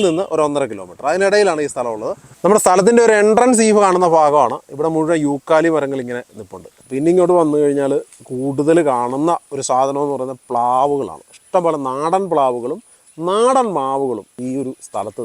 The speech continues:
ധാരാളമായിട്ടുണ്ട്. അത്യാവശ്യം വണ്ണമെത്തിയ തടികളാണ്. അത് കുറച്ച് നാളുകളൊക്കെ കഴിഞ്ഞ് കഴിഞ്ഞാൽ നമുക്ക്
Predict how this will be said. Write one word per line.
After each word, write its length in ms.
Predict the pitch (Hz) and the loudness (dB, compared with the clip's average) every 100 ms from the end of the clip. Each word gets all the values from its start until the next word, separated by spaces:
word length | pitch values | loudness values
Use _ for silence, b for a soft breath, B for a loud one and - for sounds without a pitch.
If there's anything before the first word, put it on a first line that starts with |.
| 98 | -8
ധാരാളമായിട്ടുണ്ട്. 800 | 95 107 120 135 110 90 85 80 - b b b b _ _ - | -8 -6 -4 -4 -6 -10 -16 -20 -20 b b b b _ _ -18
അത്യാവശ്യം 580 | - - 214 208 185 156 | -8 0 2 2 0 0
വണ്ണമെത്തിയ 480 | 139 139 151 139 123 110 | -2 0 -2 -2 -4 -6
തടികളാണ്. 480 | 101 104 123 98 120 - _ _ _ _ _ _ | -8 -6 -6 -6 -10 -20 _ _ _ _ _ _
അത് 80 | 120 123 | -6 -2
കുറച്ച് 200 | 127 147 | -2 -2
നാളുകളൊക്കെ 340 | 147 147 147 135 | -2 0 0 -2
കഴിഞ്ഞ് 180 | 139 135 | -4 -4
കഴിഞ്ഞാൽ 180 | 131 131 | -6 -6
നമുക്ക് 200 | 127 | -6